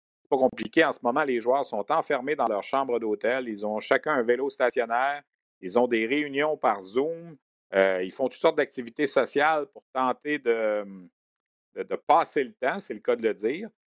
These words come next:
Et on est en attente. Et ce qu'il faut comprendre, c'est que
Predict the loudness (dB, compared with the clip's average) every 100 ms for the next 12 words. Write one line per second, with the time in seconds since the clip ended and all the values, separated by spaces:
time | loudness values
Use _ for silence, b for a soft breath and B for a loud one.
0 | _ 2 2 0 -4 0 0 0 -4 -6
1 | -8 -10 -18 -20 _ -2 4 4 4 2
2 | 0 -2 -4 -4 0 0 0